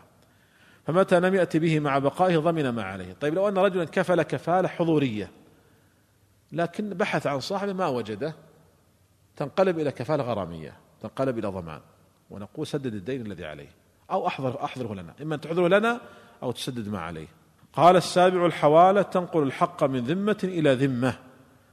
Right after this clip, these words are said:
لكن بشروطها". قال: "ولا يعتبر فيها رضا المحال عليه ولا المحال إذا كان محال عليه مليا". أما المحال عليه فلا يشترط رضاه، لأنه مطلوب منه أن يسدد الدين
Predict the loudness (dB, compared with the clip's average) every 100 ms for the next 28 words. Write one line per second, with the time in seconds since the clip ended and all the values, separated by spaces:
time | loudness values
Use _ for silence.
0 | _ _ -8 -8 -6 -6 0 2 2 0
1 | -8 -12 -18 -20 _ _ _ 2 4 6
2 | 6 6 4 4 2 2 2 0 0 2
3 | 2 2 0 -4 -2 0 0 0 0 -2
4 | 0 0 0 -2 -6 -4 -2 0 -2 -4
5 | -4 -4 -4 -2 -2 -2 -2 -4 -6 -8
6 | -10 -14 -18 -20 -20 -20 _ -4 0 2
7 | 2 2 2 4 2 0 -2 -4 -6 -2
8 | -2 0 0 0 0 -4 -6 -8 -14 _
9 | _ _ _ _ _ _ _ _ -6 -2
10 | 0 0 0 0 0 -4 -4 -4 -2 -2
11 | -4 -4 -4 -4 -6